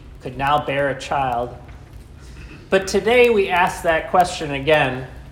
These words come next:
"Do you believe in miracles?" to see that there's an even greater miracle that God is doing. When you compare Zacharias and Elizabeth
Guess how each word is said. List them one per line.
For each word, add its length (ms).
"Do 100
you 240
believe 380
in 140
miracles?" 720
to 120
see 680
that 220
there's 260
an 280
even 480
greater 460
miracle 520
that 180
God 420
is 180
doing. 360
When 120
you 120
compare 640
Zacharias 1040
and 100
Elizabeth 760